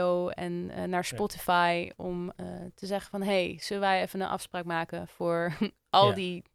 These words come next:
Speaker 1: mensen die,"
Speaker 2: Want het is wettelijk geregeld dat je dus bepaalde royalties binnenkrijgt, eh, ma-, maar het, die moeten wel geïnd worden. En als je dat niet doet, dan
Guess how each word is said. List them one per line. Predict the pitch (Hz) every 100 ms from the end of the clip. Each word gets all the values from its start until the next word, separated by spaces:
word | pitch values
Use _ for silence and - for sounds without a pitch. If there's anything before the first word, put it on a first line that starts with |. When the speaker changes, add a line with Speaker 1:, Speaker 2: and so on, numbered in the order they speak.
| _ _ _ - -
Speaker 1:
mensen | 180 170 - -
die," | 170 170
Speaker 2:
Want | 170
het | 113
is | 165 123
wettelijk | 147 160 156 147 -
geregeld | - 123 135 143 160 151 123
dat | 143 -
je | 127
dus | 123 - -
bepaalde | 131 113 127 117 110 110 - _ _ _
royalties | 131 139 165 160 156
binnenkrijgt, | 139 156 151 151 151 151 - - _
eh, | 147 131 131 127 - -
ma-, | 127 131 - -
maar | 135 127 135
het, | - 131 -
die | -
moeten | 127 127 131
wel | 123 127
geïnd | 120 170 165 160
worden. | 131 123
En | 120
als | 120
je | -
dat | 127 120
niet | 117
doet, | 110 123 180 - _ _ _ _
dan | 131 135 131